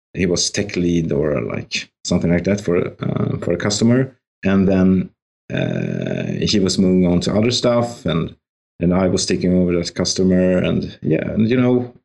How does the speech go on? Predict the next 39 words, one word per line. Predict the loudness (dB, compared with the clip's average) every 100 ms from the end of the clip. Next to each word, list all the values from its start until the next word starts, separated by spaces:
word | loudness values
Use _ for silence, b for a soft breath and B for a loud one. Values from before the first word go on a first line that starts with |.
| -2
you | 0
know, | 2 2
if | 2
you | 0
get | 0 -2
a | -2
friend | -2 0 2
and, | 2 2
and | 2 2
you |
get, | 0 -2 -2 -2
like, | -2 -2
the | -4
perfect | -4 -2 0 0 -4 0
match. | 2 2 0 -4 -4 -10 b b _ _ _
Uh, | -2 0 2 0 0
and | 2
then, | 2 2 4 6 4
uh, | 4 2
when | 2 2
I | 4
showed | 2 -2 0 2 2
him | 2 0
Sitespeed | 0 0 -2 0 0 2
I | 2 2
O, | 2 2 2 2
and | 2
he |
started | 2 0 0 0
to | 2
help | 2 2
out | 2 0 0
with | -2
a | -2
couple | -2 0 0
of | 0
things, | 0 2 4 2 2 0
and, | 0 0 -2 _ _ _ _ _ -6
um, | -2 0 0 0 -2 -4